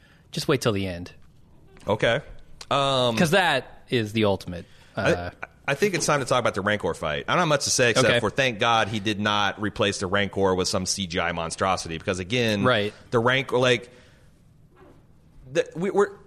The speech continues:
Speaker 2: did you just fart or was that a shoe
Speaker 1: No.
Speaker 2: malfunction? Okay, just wanna get that on the record, um,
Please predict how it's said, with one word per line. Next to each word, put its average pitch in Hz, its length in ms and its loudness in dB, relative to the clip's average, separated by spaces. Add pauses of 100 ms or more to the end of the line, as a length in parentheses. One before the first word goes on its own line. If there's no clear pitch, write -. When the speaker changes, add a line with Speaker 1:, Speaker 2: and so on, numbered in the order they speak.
(200)
Speaker 2:
did 127 160 -8
you - 80 -6
just 104 160 -10
fart 147 240 2
or 123 40 -6
was 110 120 -8
that 110 120 0
a 85 40 -8
shoe 104 80 -2
Speaker 1:
No. 101 180 2
Speaker 2:
malfunction? 82 560 -6
Okay, 92 380 0
just 113 140 -6
wanna 131 160 0
get 113 140 -6
that 110 100 2
on 98 100 2
the 92 60 -2
record, 87 540 -2
um, 104 560 0